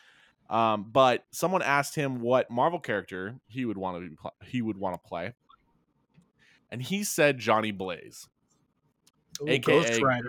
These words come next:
Speaker 1: Ghost Rider. Um, and,
Speaker 2: Interesting pick.
Speaker 1: and initially I was like, "No, there's n-, no, stop it. Get outta here." Like, the, no, no. But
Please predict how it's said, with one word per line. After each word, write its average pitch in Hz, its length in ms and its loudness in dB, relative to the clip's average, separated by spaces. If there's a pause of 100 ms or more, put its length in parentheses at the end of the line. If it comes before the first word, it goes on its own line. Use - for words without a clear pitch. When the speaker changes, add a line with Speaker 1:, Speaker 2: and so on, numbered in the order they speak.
(120)
Speaker 1:
Ghost 123 360 0
Rider. 76 420 -10 (600)
Um, 120 600 4 (500)
and, 151 120 2
Speaker 2:
Interesting 143 380 2 (140)
pick. 143 80 4
Speaker 1:
and 151 200 2 (140)
initially 196 560 2
I 190 80 10
was 156 140 6
like, 131 180 2
"No, 113 300 2 (180)
there's 123 280 -2
n-, 143 200 -8
no, 131 260 -4 (200)
stop - 340 -2
it. - 140 -16 (140)
Get 120 140 -4
outta 85 160 -4
here." 90 200 -20 (120)
Like, 104 160 -8 (200)
the, 107 240 -8 (140)
no, 107 220 -6
no. 87 100 -16 (540)
But 120 480 6